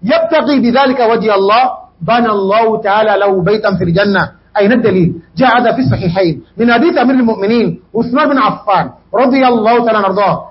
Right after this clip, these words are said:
قال، قال: "سمعت رسول الله صلى الله عليه وسلم يقول: 'من بنى لله مسجدا بنى الله له مثله في الجنة.'"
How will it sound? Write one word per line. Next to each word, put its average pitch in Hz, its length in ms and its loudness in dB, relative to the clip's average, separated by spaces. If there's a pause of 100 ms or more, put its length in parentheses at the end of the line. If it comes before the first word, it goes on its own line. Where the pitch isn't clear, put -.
(120)
قال، 277 160 0 (400)
قال: 262 180 2 (280)
"سمعت 247 300 0
رسول 220 340 0
الله 202 160 0
صلى 185 100 -4
الله - 0 -
عليه 190 100 -2
وسلم 170 120 -2
يقول: 220 340 0 (480)
'من 285 240 2
بنى 254 380 2
لله 226 260 0
مسجدا 208 520 -2 (640)
بنى 220 280 2
الله 202 540 2
له 190 300 0
مثله 214 760 0
في 185 60 -6
الجنة.'" 165 500 -2